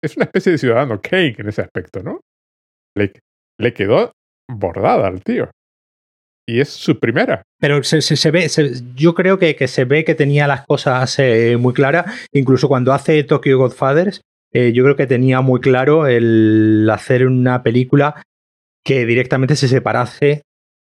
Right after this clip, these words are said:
Speaker 2: totalmente a, eh, las dos que había anteriormente hecho, ¿no? A, a Perfect Blue
Speaker 1: <laughs> Ujú.
Speaker 2: y a, y a Millennium, y a Millennium Actress. Y cuando hace Tokyo Godfathers,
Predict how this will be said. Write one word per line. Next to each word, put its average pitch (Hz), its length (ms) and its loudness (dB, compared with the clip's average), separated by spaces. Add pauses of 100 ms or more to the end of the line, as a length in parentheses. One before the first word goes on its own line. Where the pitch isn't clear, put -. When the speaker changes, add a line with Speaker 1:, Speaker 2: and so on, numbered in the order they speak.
Speaker 2:
totalmente 127 840 0
a, 120 540 -2
eh, 110 40 -4
las 104 220 -2
dos 117 180 0
que - 120 -4
había 104 120 0
anteriormente 92 1040 -4
hecho, 90 220 -8
¿no? 127 160 -2
A, 95 500 -4
a 92 80 -8
Perfect - 320 -2
Blue 107 200 4
Speaker 1:
<laughs> 127 60 -2
Ujú. 117 320 -4
Speaker 2:
y 123 160 2
a, 101 400 0
y 117 120 0
a 104 60 0
Millennium, 101 840 -2
y 95 60 -4
a 101 40 -4
Millennium 95 320 -4
Actress. 87 460 -10
Y 87 160 -10
cuando 92 220 -6
hace 107 100 -2
Tokyo 110 360 0
Godfathers, 113 380 -2